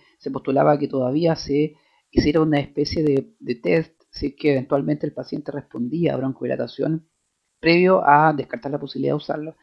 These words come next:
Ahora directamente descartan completamente la posibilidad de usarlo ante la presencia de un cuadro típico de bronquiolitis.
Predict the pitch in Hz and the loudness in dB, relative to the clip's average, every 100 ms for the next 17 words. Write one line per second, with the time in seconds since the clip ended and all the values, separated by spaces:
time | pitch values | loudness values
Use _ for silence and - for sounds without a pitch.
0 | _ _ - 156 139 156 160 160 160 180 | _ _ 0 0 0 -6 -2 -2 -2 -2
1 | 170 - - - 160 135 123 - 135 135 | -4 -8 -10 -8 -6 -8 -8 -6 -4 -4
2 | 135 131 131 143 143 131 135 139 139 135 | -6 -10 -12 -12 -12 -10 -6 -4 -4 -6
3 | 139 127 123 131 135 131 - 131 127 127 | -6 -8 -8 -8 -8 -8 -6 -4 -4 -4
4 | 139 135 127 127 123 139 139 - - | -4 -4 -4 -6 -6 -2 -2 -4 -14